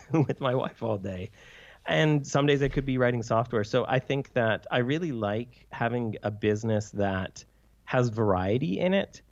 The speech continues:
where I'm making or being creative in a bunch of different ways. So it all depends. But, like, typically, like, I get up early, I have a coffee. We've, we've covered this. I work, I do my best work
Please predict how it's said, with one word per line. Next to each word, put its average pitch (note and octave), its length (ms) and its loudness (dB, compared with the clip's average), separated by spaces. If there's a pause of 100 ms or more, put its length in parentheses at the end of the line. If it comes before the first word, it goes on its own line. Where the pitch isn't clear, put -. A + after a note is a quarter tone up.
(200)
where A2+ 540 6
I'm A#2 340 2
making A#2 480 4
or A2 160 2
being A2 260 2
creative G#2+ 640 2
in G#2+ 100 4
a F2+ 40 4
bunch G#2+ 340 2
of G#2+ 80 0
different G2 300 2
ways. G2+ 440 -2 (840)
So E3 260 4
it E3+ 60 6
all F#3 140 6
depends. D#3 480 2
But, C#3 320 0
like, C3+ 380 2
typically, A#2+ 680 -2
like, A2+ 160 -4
I - 20 0
get A#2 160 2
up D#3+ 120 0
early, A2+ 240 4
I - 20 2
have G2+ 100 0
a G#2+ 60 0
coffee. F#2 400 -4
We've, F#2 140 -8 (200)
we've G#2 160 -6
covered A2 380 2
this. F#2+ 400 -10
I A#2 120 0
work, A2+ 460 -2 (520)
I A#2 100 2
do A2+ 280 -4
my C3+ 140 0
best A2+ 380 -4
work G#2 320 -2